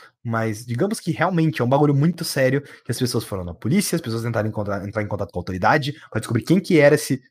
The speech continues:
esse ser que tava fazendo essas desgraças, sabe? E vira um, uma,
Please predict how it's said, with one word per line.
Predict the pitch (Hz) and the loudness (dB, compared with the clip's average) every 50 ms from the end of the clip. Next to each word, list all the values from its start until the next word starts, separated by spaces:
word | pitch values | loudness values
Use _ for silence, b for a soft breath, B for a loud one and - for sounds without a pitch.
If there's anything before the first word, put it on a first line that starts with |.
| _ _ _ _ - | _ _ _ _ -10
esse | 127 117 - 127 | -8 -4 -4 -4
ser | - - - 131 113 98 90 - _ _ _ _ | -4 0 2 2 2 2 2 -6 _ _ _ _
que | - _ _ - | -20 _ _ -6
tava | 113 110 110 | -4 -4 -4
fazendo | 110 - 113 104 107 113 | -4 -4 -4 -2 -2 -4
essas | 117 - 107 101 | -4 -4 -6 -6
desgraças, | 110 107 107 104 90 85 90 - - 87 - | -6 -6 -6 -6 -8 -8 -10 -14 -16 -16 -14
sabe? | - 87 85 82 - _ _ _ _ _ _ B B B B B B B | -12 -10 -12 -12 -14 _ _ _ _ _ _ B B B B B B B
E | - 220 233 240 | 4 6 6 6
vira | 208 175 196 214 208 208 208 - - | 6 4 2 2 4 4 4 4 2
um, | 185 190 190 190 - 175 175 | -2 -4 -4 -4 -4 -4 -4
uma, | 175 180 180 180 175 175 170 165 - | -2 -2 0 0 0 0 0 -2 -2